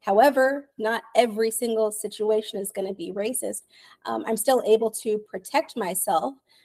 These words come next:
but also I'm not avoiding every situation or refusing to acknowledge the reality of every situation.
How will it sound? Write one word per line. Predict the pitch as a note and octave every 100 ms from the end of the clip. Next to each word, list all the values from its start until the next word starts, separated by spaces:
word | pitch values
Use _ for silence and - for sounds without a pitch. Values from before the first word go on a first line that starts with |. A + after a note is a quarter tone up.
| _ -
but | G3+ A3 -
also | G#3+ A#3+ - G3+
I'm | G3+ G3
not | G3+ - -
avoiding | F#3+ G3+ A3 A3 F#3+ F#3+ -
every | G3+ G3+ G#3 G3
situation | - G#3 G3+ G3 F#3+ F#3+ - G3 G3 G3 _ _ -
or | G#3 G3+ G3 F3+ E3 _ _
refusing | G#3 G3+ - A#3 G#3+ G#3
to | G3+ G3
acknowledge | F#3 G3 G#3+ G3 G3
the | G3+
reality | F#3+ F#3+ G#3 A#3+ F#3 E3
of | E3
every | F3 F#3 - G#3+
situation. | - - - - - - D2 -